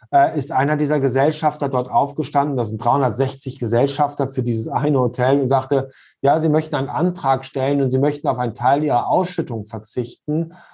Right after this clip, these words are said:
äh, um sie, äh, im Sinne von Obstalsboom den Mitarbeitern oder auch anderen Projekten zur Verfügung zu stellen.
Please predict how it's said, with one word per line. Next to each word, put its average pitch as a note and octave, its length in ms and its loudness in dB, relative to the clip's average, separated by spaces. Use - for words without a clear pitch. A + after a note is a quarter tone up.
äh, C3 220 4
um D#3+ 260 4
sie, D#3+ 380 4
äh, C3+ 400 0
im C3 100 -4
Sinne D#3+ 560 -2
von C3 180 -10
Obstalsboom C#3 840 0
den A#2+ 160 0
Mitarbeitern D3+ 720 2
oder C#3+ 240 -2
auch B2+ 160 -4
anderen B2+ 220 -10
Projekten A#2 420 -8
zur G#2+ 140 -16
Verfügung G#2 360 -16
zu - 80 -20
stellen. A2+ 420 -18